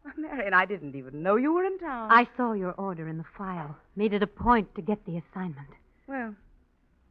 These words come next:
Speaker 1: good heavens, it's been years.
Speaker 2: Yes. Since you and Father.
Speaker 1: I'm trying to forget that now, Marion.
Speaker 2: I wish I could forget it.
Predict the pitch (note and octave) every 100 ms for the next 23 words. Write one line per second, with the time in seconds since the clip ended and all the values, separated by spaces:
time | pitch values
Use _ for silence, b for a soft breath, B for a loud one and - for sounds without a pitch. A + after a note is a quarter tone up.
0 | - - G#4 F#4+ F4 F#4+ D4 A3 C#4 B3+
1 | A#3+ G3+ G#3 A#3+ G#3+ E3+ - _ _ _
2 | _ _ _ _ - _ _ _ _ _
3 | G3+ G3+ G#3 _ _ _ F3+ F3 G3+ F#3+
4 | E3 F3 E3+ - - G#3 G3 E3 G3+ G#3
5 | G#3 G#3 _ _ - A#3 B3 B3+ C4+ D4
6 | D4 A3 D#3 C3+ A#2 B2+ A#2+ A#2 C3 -
7 | - _ _ _ F#3+ F#3+ G3 F#3+ G3+ G3
8 | F#3+ - E3+ E3+ D#3+